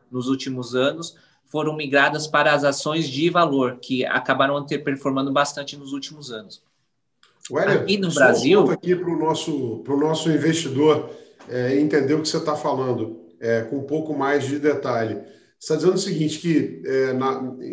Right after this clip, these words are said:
Speaker 2: enquanto a gente tava com a preocupação aqui do covid,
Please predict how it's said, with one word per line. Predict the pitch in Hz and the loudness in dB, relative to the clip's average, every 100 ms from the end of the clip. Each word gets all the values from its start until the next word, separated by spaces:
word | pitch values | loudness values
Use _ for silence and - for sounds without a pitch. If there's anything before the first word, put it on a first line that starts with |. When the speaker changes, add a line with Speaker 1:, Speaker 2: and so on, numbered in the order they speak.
| - | -6
Speaker 2:
enquanto | 139 139 175 | -4 -2 -2
a | 175 | 0
gente | 165 165 | -2 -2
tava | 170 156 | -2 0
com | |
a | 160 - | -2 -2
preocupação | 165 - 147 135 156 147 | -4 -4 -4 -2 -2 -2
aqui | 135 156 | -2 -4
do | 147 135 | -4 -2
covid, | 151 131 - 170 156 135 | 0 0 2 0 -2 -6